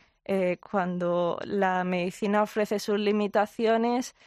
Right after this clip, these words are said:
y no puede llegar a la cura-, a la curación, pues no faltan charlatanes que ofrecen soluciones y, claro, eh, pues muchos pacientes caen en sus manos. Es totalmente comprensible.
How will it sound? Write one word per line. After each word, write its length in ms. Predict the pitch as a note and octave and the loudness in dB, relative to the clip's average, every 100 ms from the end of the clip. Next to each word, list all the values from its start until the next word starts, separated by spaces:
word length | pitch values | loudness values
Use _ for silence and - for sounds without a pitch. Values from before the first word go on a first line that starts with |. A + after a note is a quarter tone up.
| _ - | _ -4
y 80 | G#3+ | 0
no 200 | G#3 G3+ | 2 2
puede 340 | G#3+ G3+ G3 | 2 2 2
llegar 440 | F#3+ F#3 F#3+ F#3+ F#3+ | 0 2 2 4 2
a 100 | F3 | 2
la 100 | F3+ | 0
cura-, 340 | - G3 - - | -4 -4 -4 -2
a 100 | F3+ | -2
la 140 | F#3 | -2
curación, 720 | - F#3+ F#3 - G#3 A3 A#3 | -2 -2 -2 -2 0 2 0
pues 260 | - G#3 F#3+ | -4 -4 -2
no 140 | F#3+ | -2
faltan 420 | - F#3+ - G3 | -2 -2 0 -2
charlatanes 880 | - G3 G3 F#3+ G#3+ G#3 G#3+ A3+ A3+ - - _ - | 0 0 0 0 0 0 2 0 -4 -12 -20 _ -2
que 240 | G#3+ F#3 | 2 2
ofrecen 580 | F3+ G3 G3 G#3+ G3 G3 | 0 -2 0 0 0 -2
soluciones 760 | - G3+ F#3+ - G#3 G3+ G#3+ | -2 -2 -2 0 0 0 0
y, 60 | G#3 | -2
claro, 340 | - G3 G3 - - _ - | 0 2 2 0 -10 _ -4
eh, 280 | G#3 F#3+ - | -2 -2 -4
pues 220 | - F#3 | -6 -8
muchos 480 | - G3 G3+ - G3+ | -6 -4 -2 -2 -4
pacientes 680 | - G3 - G3 G3+ G#3+ G3+ | -2 -2 0 -2 0 -2 -2
caen 300 | - F#3+ F#3 | -2 0 0
en 100 | F#3+ | -2
sus 280 | - F#3+ F3+ | -4 -8 -6
manos. 360 | F#3 F#3 F3 F#3+ | -2 -2 -4 -6
Es 100 | F#3 | -6
totalmente 640 | F#3 F#3 F#3 F#3+ F#3+ G3+ | -4 -4 -4 -6 -6 -4
comprensible. 800 | F#3+ F#3 F3 F3 G#3+ G3+ F#3+ | -4 -2 -6 -4 -4 -6 -8